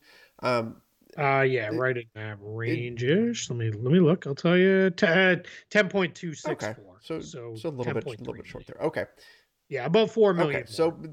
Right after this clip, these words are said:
Speaker 1: I mean, that's, and that's significant money. You're talking about almost double, right, in terms of what you're, what you're getting there. So
Speaker 2: Yep.
Speaker 1: that's, I think that's absolutely going to be a factor for Malik Monk. The only situation, if you're a Lakers fan and you're hoping, like, "Hey, maybe they can convince him to stay,"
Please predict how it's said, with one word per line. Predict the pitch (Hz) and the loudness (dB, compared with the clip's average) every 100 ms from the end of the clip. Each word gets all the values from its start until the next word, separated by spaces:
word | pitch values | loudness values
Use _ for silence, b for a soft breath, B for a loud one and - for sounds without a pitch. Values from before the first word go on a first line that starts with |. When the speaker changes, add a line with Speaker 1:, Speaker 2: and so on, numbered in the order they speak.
| 160 | 0
Speaker 1:
I | |
mean, | 165 | 2
that's, | 165 196 - | 2 0 0
and | - 160 | -4 0
that's | 180 185 | 0 0
significant | - 185 202 202 190 | -2 0 0 0 0
money. | 220 202 | 2 2
You're | 135 | 2
talking | 123 147 151 143 | 2 0 0 0
about | 147 | 2
almost | 143 147 135 | 2 0 0
double, | 147 180 180 - - | 2 2 0 -6 -6
right, | 127 139 120 | 0 0 0
in | 131 | -2
terms | 139 139 | -4 -4
of | 143 | -4
what | 127 139 | -4 -4
you're, | 135 127 123 - | -4 -6 -8 -6
what | 143 | -4
you're | 135 | -4
getting | 151 214 | -2 -2
there. | 147 127 | -2 0
So | 143 | 0
Speaker 2:
Yep. | 131 B B B B - | 0 B B B B -12
Speaker 1:
that's, | 123 156 160 151 - - - | 0 2 2 -2 -6 -8 -2
I | 135 | -2
think | 131 135 | 0 0
that's | 127 123 - | 2 0 0
absolutely | 135 123 127 123 | -4 -2 -6 -6
going | 120 117 | -4 -4
to | 113 | -4
be | 117 | -6
a | 107 | -4
factor | 110 113 120 | -6 -6 -8
for | - 120 113 | -6 -6 -6
Malik | 113 120 120 | -6 -8 -8
Monk. | 131 120 120 | -4 -4 -4
The | 135 | -4
only | - 185 196 190 | 0 0 2 0
situation, | 180 170 139 127 123 120 123 | 0 -4 -4 0 0 0 -4
if | 117 | -4
you're | 113 | -2
a | |
Lakers | 135 151 143 | -2 -2 -4
fan | - 135 120 | 0 0 0
and | |
you're | 110 | -2
hoping, | 113 151 143 120 | 0 2 2 0
like, | 113 | 0
"Hey, | 151 151 | 4 4
maybe | 120 135 175 160 | 6 6 6 4
they | 160 151 | 2 2
can | 135 | -2
convince | 123 135 139 135 | -6 -4 -4 -4
him | |
to | 120 | -10
stay," | - 131 131 | -2 0 0